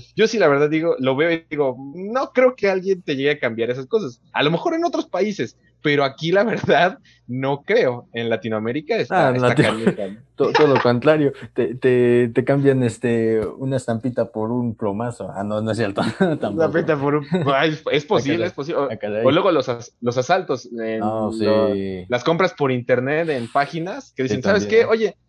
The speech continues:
Speaker 1: nos reunimos en tal plaza y te paso, no sé, un juego", ¿no?
Speaker 2: Sí.
Speaker 1: De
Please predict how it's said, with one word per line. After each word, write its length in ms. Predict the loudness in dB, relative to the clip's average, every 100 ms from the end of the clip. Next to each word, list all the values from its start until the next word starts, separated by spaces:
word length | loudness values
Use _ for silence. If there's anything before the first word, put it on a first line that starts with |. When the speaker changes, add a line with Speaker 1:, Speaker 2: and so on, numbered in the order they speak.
| _
Speaker 1:
nos 200 | -2 0
reunimos 420 | 2 2 0 0 -2
en 120 | -4
tal 200 | -4 0
plaza 380 | 0 2 0 -2
y 180 | -2
te 160 | -2 -2
paso, 440 | -2 -4 -2 -4 -4
no 120 | -4
sé, 220 | -4 0
un 120 | 0
juego", 360 | 2 0 0 -4
¿no? 220 | -8 -12 -16 _
Speaker 2:
Sí. 120 | -10 -4
Speaker 1:
De 440 | 2 4 4